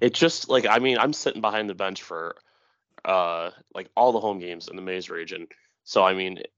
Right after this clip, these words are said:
it just seems like there, there was always seems to be late in games like that where we all kinda know there's gonna be, someone's gotta take the shot.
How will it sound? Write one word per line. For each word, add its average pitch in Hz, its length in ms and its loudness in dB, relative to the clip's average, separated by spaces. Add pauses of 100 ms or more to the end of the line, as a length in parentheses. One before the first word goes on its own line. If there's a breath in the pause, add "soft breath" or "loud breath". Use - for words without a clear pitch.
it 110 80 -10
just - 200 -8
seems 151 160 -2
like 151 100 -4
there, 131 200 0
there 107 240 -4
was 101 120 -4
always 117 400 2
seems 123 280 -6
to 110 80 -14
be 107 160 -2
late 98 220 0
in 98 60 -8
games 98 340 -4
like 92 180 -8
that 92 200 2
where 95 160 -6 (540 soft breath)
we 98 80 2
all 101 120 4
kinda 98 200 -2
know 95 280 0
there's 92 200 -8
gonna 98 180 -6
be, 95 300 -6 (400)
someone's 104 280 -2
gotta 98 160 0
take 95 180 -4
the 92 60 -8
shot. 95 460 2